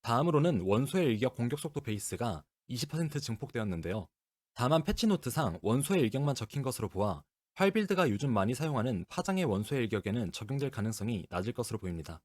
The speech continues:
다음은 라샨 유저에게 좋은 소식인 것 같습니다. 라샨 유저들이 보통 보스 딜을 해결하기 위해서 초반에 많이 채용하는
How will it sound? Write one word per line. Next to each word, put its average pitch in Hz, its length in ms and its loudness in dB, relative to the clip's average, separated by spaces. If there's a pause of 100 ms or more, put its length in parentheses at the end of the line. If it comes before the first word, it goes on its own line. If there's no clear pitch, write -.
다음은 131 380 4
라샨 113 380 4
유저에게 120 380 2
좋은 127 240 -2
소식인 151 280 -6
것 113 120 -8
같습니다. 87 500 -8 (260)
라샨 135 360 4
유저들이 147 320 0
보통 135 400 -2
보스 131 260 -4
딜을 151 200 2
해결하기 160 380 -2
위해서 98 460 -2
초반에 180 320 0
많이 104 260 0
채용하는 143 560 -4